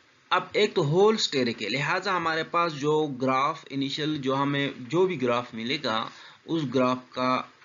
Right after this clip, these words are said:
अ, होल स्टेरिक है तो ये एप्सिलॉन से क्या होगा, एक लूप होगा यहाँ पर, सही है, एप्सिलॉन से एक लूप होगा इनिशियल और फाइनल के बीच,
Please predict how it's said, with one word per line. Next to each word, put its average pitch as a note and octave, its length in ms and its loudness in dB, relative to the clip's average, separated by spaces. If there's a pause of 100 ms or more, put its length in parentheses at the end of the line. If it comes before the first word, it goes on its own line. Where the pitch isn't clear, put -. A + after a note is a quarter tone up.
अ, A2+ 240 -2 (400)
होल C#3 180 0
स्टेरिक C3+ 460 -2
है A#2 120 -2
तो A#2+ 220 -4
ये A#2 280 0
एप्सिलॉन A2+ 520 -2
से A2+ 180 -6
क्या A#2 200 -4
होगा, B2+ 260 -2
एक B2 280 -4
लूप D3 280 2
होगा - 320 -14
यहाँ G2+ 160 -14
पर, - 260 -12 (1080)
सही E3+ 180 -6
है, D3 120 -6 (640)
एप्सिलॉन C3+ 380 2
से F3+ 160 -2
एक A#2+ 220 0
लूप F3 280 2
होगा B2 260 2
इनिशियल C#3 440 2
और - 180 2
फाइनल B2+ 380 -2
के A2+ 140 -6
बीच, G2+ 400 -6